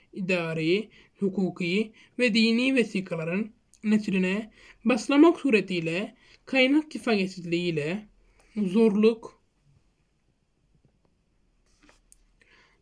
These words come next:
arz eden bu devir tarihine yeni bir malzeme getirmiş bulunuyoruz.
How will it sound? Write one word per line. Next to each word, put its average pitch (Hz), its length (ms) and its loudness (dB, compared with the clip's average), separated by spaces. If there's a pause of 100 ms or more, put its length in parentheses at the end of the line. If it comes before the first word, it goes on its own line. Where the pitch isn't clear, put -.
arz 226 240 4
eden 170 380 -2 (460)
bu 330 220 10
devir 392 320 8
tarihine 247 680 4 (500)
yeni 240 360 4
bir 285 60 8
malzeme 190 680 0
getirmiş 190 640 -4
bulunuyoruz. 175 600 -4